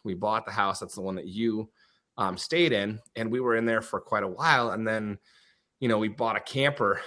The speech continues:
Um, my wife likes to camp and I hate camping. So we bought a camper and went camping.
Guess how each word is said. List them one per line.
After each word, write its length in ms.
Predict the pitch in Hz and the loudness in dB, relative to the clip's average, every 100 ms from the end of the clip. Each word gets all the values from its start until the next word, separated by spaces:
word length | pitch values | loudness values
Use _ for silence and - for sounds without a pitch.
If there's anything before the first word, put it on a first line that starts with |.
| - | -2
Um, 400 | 110 101 98 92 - _ - | 2 2 0 -6 -12 _ -8
my 240 | 107 104 | -2 0
wife 380 | 98 117 117 113 | 2 2 2 0
likes 200 | 107 - | -4 -4
to 80 | - | -10
camp 300 | - 110 104 | -2 -2 0
and 80 | 92 | -4
I 60 | |
hate 200 | 107 - | -4 -6
camping. 340 | - 110 107 95 | -4 -4 -4 -6
So 160 | 110 | -4
we 220 | 98 92 - - | -4 -4 -8 -2
bought 140 | 101 | -2
a 40 | |
camper 360 | - 113 101 104 | -2 -4 -2 -2
and 80 | 92 | -4
went 160 | 85 | -6
camping. 420 | - 104 - 90 | -6 -6 -4 -8